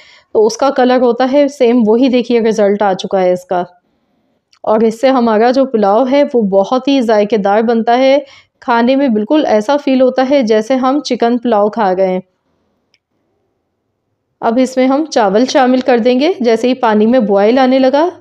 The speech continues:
इसमें चावल डाल दिए और नमक यहाँ पर आप ज़रूर, अ, टेस्ट कर लीजिएगा,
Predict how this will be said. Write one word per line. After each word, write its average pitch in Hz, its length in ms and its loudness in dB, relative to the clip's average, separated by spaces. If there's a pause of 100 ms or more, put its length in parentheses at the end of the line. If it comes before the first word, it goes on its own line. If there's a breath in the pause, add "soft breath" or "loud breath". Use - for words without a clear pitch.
इसमें 247 240 -6
चावल 240 400 0
डाल 247 220 2
दिए 269 300 0 (460 soft breath)
और 254 100 0
नमक 254 360 0
यहाँ 302 120 2
पर 294 180 2
आप 285 160 2
ज़रूर, 240 520 0 (100)
अ, 214 160 0
टेस्ट 240 420 -2
कर 233 160 2
लीजिएगा, 247 560 0